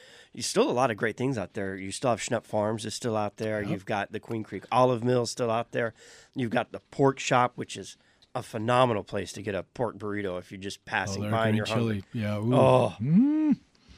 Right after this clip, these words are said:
Speaker 2: Baby.
Speaker 1: And not even, they don't even have to be hot. Last time I, <laughs> the, the first time I went, I bought a couple, and I didn't even heat up the next one. I'm like, "Man, these are good cold, too." So you can, you can load up for the
Speaker 2: <laughs> Yeah,
Speaker 1: whole
Speaker 2: there
Speaker 1: day.
Speaker 2: you go.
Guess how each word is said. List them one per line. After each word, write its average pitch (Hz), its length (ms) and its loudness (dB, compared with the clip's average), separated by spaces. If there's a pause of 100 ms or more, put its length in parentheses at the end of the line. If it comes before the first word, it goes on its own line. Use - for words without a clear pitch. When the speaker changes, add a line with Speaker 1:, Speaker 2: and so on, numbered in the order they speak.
(320)
Speaker 2:
Baby. 123 340 4 (240)
Speaker 1:
And 160 200 4 (160)
not 170 200 6
even, 151 300 4 (120)
they 147 120 2
don't 190 160 8
even 117 160 4
have 123 200 0
to - 60 -10
be 92 120 -6
hot. 107 320 -2 (100)
Last 127 300 0
time 104 240 0 (540)
I, 110 100 -4
<laughs> - 400 2
the, 135 220 -4
the 151 140 4
first 185 260 0
time 156 140 6
I 131 60 8
went, 135 240 6 (300)
I 117 120 2
bought 131 280 6
a 127 40 -2
couple, 160 340 -2
and 110 100 0
I 117 60 2
didn't 123 160 -2
even 110 160 -2
heat 127 160 -4
up 123 120 -2
the 110 80 -6
next 117 220 -4
one. 98 60 -12
I'm - 100 -10
like, - 40 -18 (100)
"Man, - 100 -12 (420)
these - 180 -4
are 107 60 -6
good 101 240 -8
cold, 123 320 -4
too." 202 220 -6
So - 160 -2
you 143 140 0
can, 107 220 -2 (300)
you - 120 -4
can 113 180 0
load 127 200 6
up 123 140 2
for 120 120 -2
the 107 60 2
Speaker 2:
<laughs> - 20 4
Yeah, 101 40 0
Speaker 1:
whole 127 220 0
Speaker 2:
there 123 260 2
Speaker 1:
day. 104 120 -6
Speaker 2:
you 98 60 -8
go. 151 200 -6